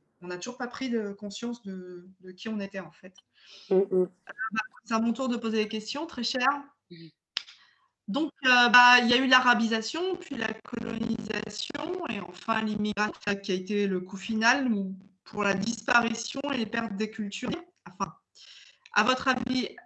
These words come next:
Speaker 1: euh, est-ce que tous ces, ces vagues de, de violence, on peut les appeler comme ça, ont contribué à la perte de cette culture-là à Mazir ?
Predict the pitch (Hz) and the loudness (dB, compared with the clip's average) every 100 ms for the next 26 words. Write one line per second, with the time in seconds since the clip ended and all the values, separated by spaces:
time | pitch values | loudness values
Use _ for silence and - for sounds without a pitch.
0 | _ 190 190 202 233 - 311 - 262 233 | _ -2 0 0 -4 -6 -6 -4 -2 -2
1 | 202 202 220 214 202 196 190 - 196 180 | -4 -6 -4 -4 -6 -8 -12 -10 -8 -8
2 | 180 240 254 208 196 202 190 190 185 180 | -2 4 4 2 -4 -4 -6 -6 -8 -12
3 | 175 175 185 _ _ - - - 185 190 | -14 -16 -20 _ _ -20 -20 -10 -6 -4
4 | 196 202 220 349 - - 185 185 180 185 | -2 0 0 -2 -6 -8 -6 -4 -6 -6
5 | 185 185 185 - 254 320 - - _ - | -6 -6 -6 -2 0 0 -6 -20 _ -4
6 | 247 247 262 240 233 214 208 254 349 349 | -2 -2 -2 -4 -4 -2 -2 -2 -4 -8
7 | _ _ _ 214 208 208 - 254 247 - | _ _ _ 0 0 0 0 0 0 -4
8 | 190 190 214 202 - 185 - 196 202 185 | -6 -6 -6 -8 -8 -10 -6 -2 0 -2
9 | 180 165 | -4 -8